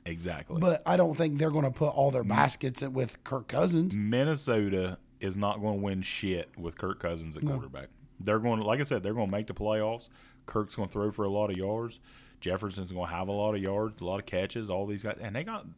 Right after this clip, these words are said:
Speaker 1: K J Osborne. I love K J Osborne. I think he's gonna be a really good receiver. Thielen, I'd say, will g-, be elsewhere, if not retired next year. Osborne's gonna be a nice number two. He's good.
Speaker 2: No.
Speaker 1: Hawkinson's good. Dalvin Cook, good.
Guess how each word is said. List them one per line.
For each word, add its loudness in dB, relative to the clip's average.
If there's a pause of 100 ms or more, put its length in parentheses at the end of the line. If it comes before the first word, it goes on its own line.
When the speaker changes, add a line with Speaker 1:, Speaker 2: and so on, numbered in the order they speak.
(180)
Speaker 1:
K -2
J 0
Osborne. 0
I -2
love 0
K -4
J -4
Osborne. -4
I -4
think -4
he's -4
gonna -6
be -6
a -8
really -2
good -4
receiver. -6 (640)
Thielen, 2
I'd -2
say, 2
will -2
g-, -2
be 0
elsewhere, -2
if -2
not -2
retired 0
next -4
year. -4 (460)
Osborne's 4
gonna 4
be 0
a 0
nice -4
number 0
two. 0
He's -4
good. -2 (800)
Speaker 2:
No. 4
Speaker 1:
Hawkinson's 4
good. 2
Dalvin 4
Cook, 0
good. 2